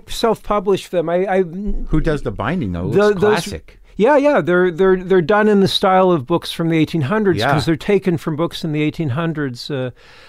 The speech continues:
Speaker 1: uh, and
Speaker 2: The
Speaker 1: made
Speaker 2: actual
Speaker 1: into different
Speaker 2: text is?
Speaker 1: books. Well, some of it. I mean,
Speaker 2: Uh-huh.
Speaker 1: it's, it's, they're,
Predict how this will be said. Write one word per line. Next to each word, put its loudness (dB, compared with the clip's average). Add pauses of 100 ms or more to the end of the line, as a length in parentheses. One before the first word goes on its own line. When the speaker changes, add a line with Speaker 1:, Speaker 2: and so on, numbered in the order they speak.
(260)
Speaker 1:
uh, 0
and -2
Speaker 2:
The 2
Speaker 1:
made 2
Speaker 2:
actual 4
Speaker 1:
into 0
different 0
Speaker 2:
text -6
is? 2
Speaker 1:
books. -6 (560)
Well, 2
some 4
of 2
it. -4
I 2
mean, 4
Speaker 2:
Uh-huh. 6
Speaker 1:
it's, 2
it's, -2 (540)
they're, 2